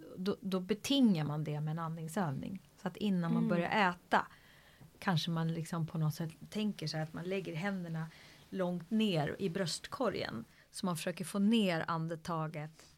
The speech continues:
Speaker 1: ner i bröstkorgen. För oftast när man har vata-obalans så känner man lite ångest. För andningen är väldigt högt uppe i bröstkorgen.
Speaker 2: Och visst är det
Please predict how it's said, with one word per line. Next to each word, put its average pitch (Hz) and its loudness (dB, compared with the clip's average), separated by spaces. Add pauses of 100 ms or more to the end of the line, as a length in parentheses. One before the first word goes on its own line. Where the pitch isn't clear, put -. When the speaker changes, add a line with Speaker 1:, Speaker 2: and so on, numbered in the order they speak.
Speaker 1:
ner 185 -2
i 160 -2
bröstkorgen. 185 -4 (240)
För - -4
oftast 220 -2
när 202 -4
man 175 -2
har 160 2
vata-obalans 160 -4
så 180 -8
känner 170 -6
man 165 -4
lite 170 -4
ångest. 175 -4 (160)
För - -8
andningen 175 0
är 160 -2
väldigt 160 -4
högt - -8
uppe - -4
i 151 -2
bröstkorgen. - -8 (120)
Speaker 2:
Och 233 4
visst 226 4
är 262 10
det 269 6